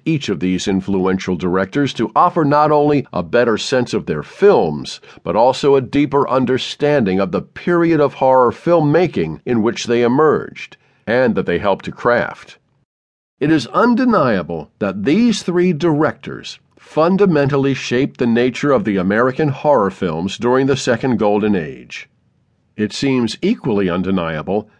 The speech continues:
that the current age of American horror, dominated as it is by sadistic torture films and remakes of films from the nineteen seventies,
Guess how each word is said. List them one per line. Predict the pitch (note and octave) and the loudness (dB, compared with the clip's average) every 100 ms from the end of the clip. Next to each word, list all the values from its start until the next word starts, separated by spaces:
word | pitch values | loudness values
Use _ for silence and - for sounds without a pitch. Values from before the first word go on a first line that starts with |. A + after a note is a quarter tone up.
| _ | _
that | A#2+ A2+ | -2 -2
the | B2 | -8
current | - G#3+ B3+ G3+ | -2 2 2 2
age | C#3+ C#3+ C3 | 2 0 0
of | A2+ | 2
American | A2 A2+ B2 A2+ A2 | 2 2 2 0 -2
horror, | - B2 E2 D2 - _ _ - | 0 0 0 -4 -12 _ _ -4
dominated | G2+ A2 A2 A2 A#2+ | 0 0 2 2 2
as | G#2+ A#2+ C#3 | 2 2 0
it | C#3 | 2
is | A#2 B2 | 2 0
by | - G2 G2 | 0 -2 0
sadistic | - F#2+ A2+ A#2 C#3 - | -4 -4 -4 -2 -4 -2
torture | - B2+ C3 A2 | -2 -2 -2 -4
films | - A2 A2+ A2+ A2 | -2 0 0 0 -2
and | D#2+ D2 | -6 -2
remakes | G#2+ A2 A#2 A2 | 0 0 0 -2
of | A2+ | -4
films | - A#2 A#2 A#2+ | -2 -2 0 -2
from | - A#2+ | -2 0
the | A2 | 0
nineteen | A2 A2+ - B2+ A#2+ | 0 0 -2 -2 -2
seventies, | - A#2 F#2 D#2 D#2 - | -2 -2 -2 -6 -12 -16